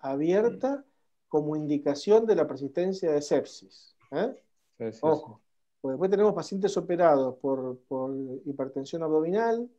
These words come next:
Speaker 1: por isquemia
Speaker 2: Obvio.
Speaker 1: intestinal, por necrosis duodenal, necrosis gástrica, o sea, por complicaciones que ameritan
Speaker 2: Por
Speaker 1: una
Speaker 2: otras
Speaker 1: resección
Speaker 2: complicaciones.
Speaker 1: quirúrgica.
Speaker 2: Exacto.
Speaker 1: Pero para sacar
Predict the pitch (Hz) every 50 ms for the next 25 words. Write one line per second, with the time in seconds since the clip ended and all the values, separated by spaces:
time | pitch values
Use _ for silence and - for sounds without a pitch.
0 | _ _ _ _ _ _ _ _ _ _ - 147 139 139 - - 160 - 185 185
1 | - 165 143 - - 170 190 233 226 220 214 214 220 226 - _ _ _ _ _
2 | _ _ _ _ - 147 143 143 147 143 143 160 160 156 151 147 143 147 147 147
3 | 147 160 196 220 220 202 175 151 147 147 147 147 - 151 147 160 208 208 196 202
4 | - 185 190 190 196 190 175 160 - 170 160 160 - _ _ _ - 147 143 147
5 | 143 143 143 147 143 151 147 202 208 220 208 - - 156 143 143 151 156 175 196
6 | 196 214 185 170 151 139 135 - - - 196 185 185 175 156 151 151 160 180 170
7 | 151 143 147 - - 135 120 - _ _ _ _ _ _ _ _ _ - - -
8 | - - - 160 151 151 147 151 147 - 147 143 143 143 - 156 151 - 233 247
9 | 247 240 -